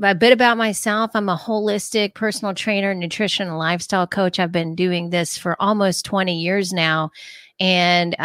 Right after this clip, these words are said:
I just came out with a book, uh, called Finally Thriving. It's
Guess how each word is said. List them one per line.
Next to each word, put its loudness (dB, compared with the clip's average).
I -2
just 0
came 0
out 2
with -2
a 0
book, 2
uh, -4
called -2
Finally -4
Thriving. 0
It's -4